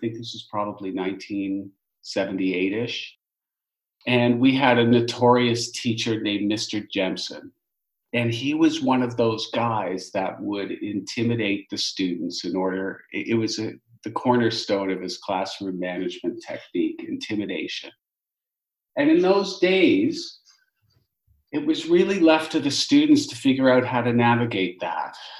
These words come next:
Um, the system would allow tho-, that kind of approach. He was a master of his, uh, his craft.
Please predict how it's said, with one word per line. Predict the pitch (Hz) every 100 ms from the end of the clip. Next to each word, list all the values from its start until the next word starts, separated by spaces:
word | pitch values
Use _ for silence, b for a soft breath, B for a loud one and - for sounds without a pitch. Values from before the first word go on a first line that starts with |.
| B B B B
Um, | 98 95 98 95 117
the |
system | 113 - 127 - 120
would | 117 110
allow | 107 101 104 101
tho-, | 98 95 -
that | 95 -
kind | - 92
of | 92 92
approach. | - 98 92 92 - - - _ _ _ _ _
He | 107 - 135 123 120 113
was | 104 101 98
a | 92
master | 95 98 98 101 107 - 98 87
of | - 90 90 - -
his, | 101 104 95 92 90 - - -
uh, | 90 85 82 82 - _ _ _ _
his | - 185 -
craft. | - - - - - -